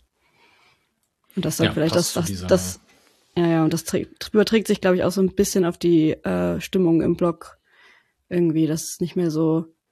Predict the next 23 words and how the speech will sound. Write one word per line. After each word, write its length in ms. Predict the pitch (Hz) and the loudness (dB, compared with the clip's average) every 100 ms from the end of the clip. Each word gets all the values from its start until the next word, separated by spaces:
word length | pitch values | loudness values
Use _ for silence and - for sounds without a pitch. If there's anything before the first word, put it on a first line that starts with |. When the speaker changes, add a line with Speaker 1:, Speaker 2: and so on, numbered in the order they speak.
| _ _ _ _ _ _ _ _ _ | _ _ _ _ _ _ _ _ _
Speaker 1:
okay, 440 | - - 185 165 - | -14 -4 -2 -2 0
wir 120 | 170 | -2
fahren 220 | 170 175 | 0 0
jetzt 280 | 160 160 - | 0 -4 -8
zum 160 | 175 165 | -4 -2
großen 300 | 165 165 - | -2 -6 -10
F 120 | - | -8
C 120 | 175 | -8
Bayern, 460 | 160 165 165 165 - _ | -4 -4 -4 -6 -10 _
äh, 380 | - 160 151 156 156 _ | -8 -4 -4 -4 -8 _
zum 180 | - 175 | -10 -8
ersten 280 | 156 - 165 | -8 -6 -4
Mal 240 | 156 160 | -2 -4
und 60 | 160 | -6
das 200 | 156 - | -8 -10
wird 140 | 160 | -10
jetzt 260 | 165 - - | -10 -10 -8
richtig 600 | 165 - - - - _ _ _ - - - _ _ _ _ _ _ | -8 -8 -14 -14 -18 _ _ _ -20 -20 -20 _ _ _ _ _ _
krass 340 | - 175 - | -8 -8 -6
oder 160 | 160 160 | -2 0
so 160 | 165 | 2
und, 580 | 190 196 170 165 - - - | 0 0 -2 -2 -8 -8 -8
äh, 300 | 165 165 | -6 -6